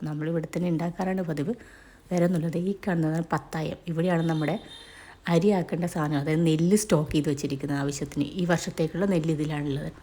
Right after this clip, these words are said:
പത്തായത്തിൻ്റെ ഇങ്ങനെ ഓരോരോ പാളിയായിട്ടും തുറക്കണം. അപ്പോൾ അത് നമ്മൾ നെല്ലെടുക്കുകയാണ്. നമ്മൾ കഴിഞ്ഞ വർഷം സ്റ്റോക്ക് ചെയ്ത് വെച്ച നെല്ലാണിത്. ഇത്തവണ already വയലിൽ കൃഷി നമ്മൾ ഇറക്കിയിട്ടുണ്ട്. അപ്പോൾ നമ്മൾ നെല്ല് പുഴുങ്ങി അത്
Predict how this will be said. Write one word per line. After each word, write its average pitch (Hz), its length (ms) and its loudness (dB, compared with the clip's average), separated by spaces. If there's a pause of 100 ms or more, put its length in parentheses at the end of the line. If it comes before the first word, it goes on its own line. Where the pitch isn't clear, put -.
(340)
പത്തായത്തിൻ്റെ 170 560 -6
ഇങ്ങനെ 165 180 0
ഓരോരോ 165 380 4
പാളിയായിട്ടും 165 600 0
തുറക്കണം. 147 480 -4 (180)
അപ്പോൾ - 300 -8
അത് 175 180 -4
നമ്മൾ 156 180 0
നെല്ലെടുക്കുകയാണ്. 165 760 0 (560)
നമ്മൾ 170 200 -6 (100)
കഴിഞ്ഞ 160 240 0
വർഷം 190 280 -2 (160)
സ്റ്റോക്ക് - 320 -2
ചെയ്ത് 185 140 2
വെച്ച 185 140 2
നെല്ലാണിത്. 165 500 0 (520)
ഇത്തവണ 170 340 2
already 185 300 6
വയലിൽ 185 320 4
കൃഷി 185 260 -4
നമ്മൾ 185 180 4
ഇറക്കിയിട്ടുണ്ട്. 170 600 4 (420)
അപ്പോൾ 170 200 -4 (180)
നമ്മൾ 156 200 -2 (120)
നെല്ല് 175 360 4 (260)
പുഴുങ്ങി 165 500 6 (360)
അത് 160 220 2